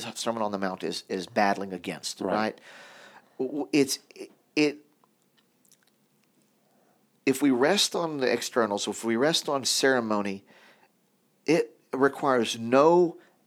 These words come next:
Speaker 1: internal recognition of my sin or my lack of conformity to God's law,
Speaker 2: Mm-hmm.
Speaker 1: right? I gotta get past that,
Speaker 2: Mm-hmm.
Speaker 1: right?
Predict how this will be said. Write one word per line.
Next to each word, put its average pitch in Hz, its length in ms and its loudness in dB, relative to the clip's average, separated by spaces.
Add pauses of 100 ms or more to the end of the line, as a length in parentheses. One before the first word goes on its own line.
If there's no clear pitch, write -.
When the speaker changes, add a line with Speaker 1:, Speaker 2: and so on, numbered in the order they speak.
(480)
Speaker 1:
internal 120 920 0
recognition 110 1000 0 (800)
of 107 160 -2
my 104 140 -2
sin 95 580 0 (400)
or 120 420 4
my 110 140 0
lack 113 420 2
of 110 120 -4
conformity 104 600 -4
to 90 80 -8
God's 90 320 -8
law, 82 320 -6 (120)
Speaker 2:
Mm-hmm. 85 220 -8 (200)
Speaker 1:
right? 104 320 -4 (800)
I 120 140 4
gotta 139 240 2
get 139 200 0
past - 440 -2
that, - 360 -10
Speaker 2:
Mm-hmm. 85 260 -12
Speaker 1:
right? 104 380 -4